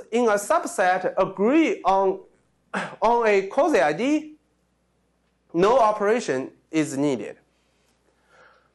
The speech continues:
Otherwise, replace the values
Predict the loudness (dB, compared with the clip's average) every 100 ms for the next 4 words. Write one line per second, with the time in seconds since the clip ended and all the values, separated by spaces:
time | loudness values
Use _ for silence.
0 | _ 2 4 4 4 2 2 -2 -8 -2
1 | 2 2 2 2 2 0 0 2 2 2
2 | 2 2 0 -4